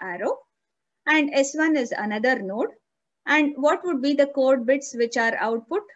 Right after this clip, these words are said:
Whenever a one enters, it is a one one.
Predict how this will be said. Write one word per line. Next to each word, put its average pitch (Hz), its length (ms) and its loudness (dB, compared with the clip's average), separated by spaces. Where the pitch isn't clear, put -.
Whenever 233 460 0
a 214 120 2
one 208 260 0
enters, 214 560 -4
it 208 160 -6
is 202 160 -6
a 277 100 -2
one 233 320 -2
one. 165 200 -6